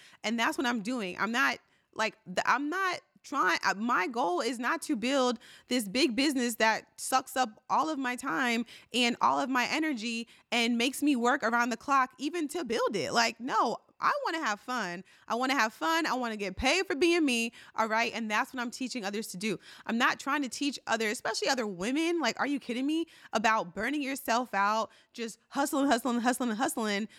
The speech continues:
So, y-, you know what I mean? Like, th-, that's not what we're doing here, you know? Hashtag soft life. <laughs> That's a whole nother conversation for another day.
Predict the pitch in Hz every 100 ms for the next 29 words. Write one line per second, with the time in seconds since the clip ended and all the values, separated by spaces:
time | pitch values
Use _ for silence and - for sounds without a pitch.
0 | - - 247 240 220 - 240 285 349 370
1 | 339 262 277 - 233 254 254 - - 269
2 | 294 294 302 220 339 254 233 190 151 -
3 | 233 262 240 240 262 277 - 285 247 262
4 | 277 196 107 71 - _ _ 220 - 330
5 | 202 - 233 - _ 196 196 196 175 160
6 | 151 - _ - 156 160 165 165 170 160
7 | 156 160